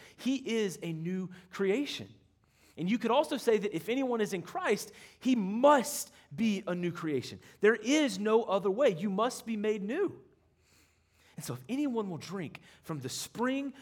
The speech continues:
of the water of life that we see in that verse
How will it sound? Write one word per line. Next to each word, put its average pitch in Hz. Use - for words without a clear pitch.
of 165
the 160
water 220
of 175
life 170
that -
we 147
see 139
in 143
that 151
verse 151